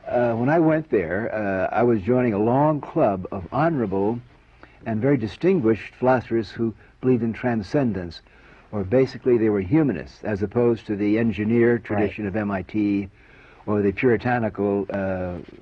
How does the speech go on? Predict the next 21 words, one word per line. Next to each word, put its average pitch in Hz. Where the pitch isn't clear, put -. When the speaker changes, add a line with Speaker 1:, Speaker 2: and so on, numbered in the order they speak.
Speaker 1:
fundamentalist, 110
uh, 95
tradition 98
of 95
Christianity. 104
Speaker 2:
Right, 98
right, 98
right. 95
But -
in 123
nineteen 160
seventy, 135
five 233
years, 170
they 147
gave 220
you 202
five 220
years 220
prison 156
for, 185